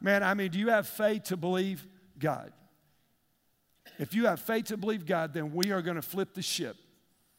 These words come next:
and we are gonna move. We're gonna hit a new, we're gonna hit a new normal, and our normal is gonna be abundance at Faith Promise Church.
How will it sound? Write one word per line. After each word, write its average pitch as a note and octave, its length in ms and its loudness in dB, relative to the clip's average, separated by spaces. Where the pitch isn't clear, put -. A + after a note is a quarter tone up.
and D3 180 -2
we F3 140 4
are D#3 100 2
gonna D#3 180 0
move. D3 300 -4
We're E3 140 0
gonna G3+ 240 0
hit F#3+ 180 2
a F3+ 60 -2
new, F3 280 0
we're D#3+ 120 -6
gonna F3+ 180 -2
hit F3+ 140 -2
a E3 80 -2
new E3+ 140 0
normal, A3+ 460 2
and D#3+ 120 2
our F#3+ 100 4
normal A#3+ 380 2
is C3+ 80 -4
gonna F3+ 180 0
be F3 140 0
abundance E3 500 0
at C#3+ 80 -8
Faith D#3+ 240 -6
Promise D3 240 -6
Church. - 400 -14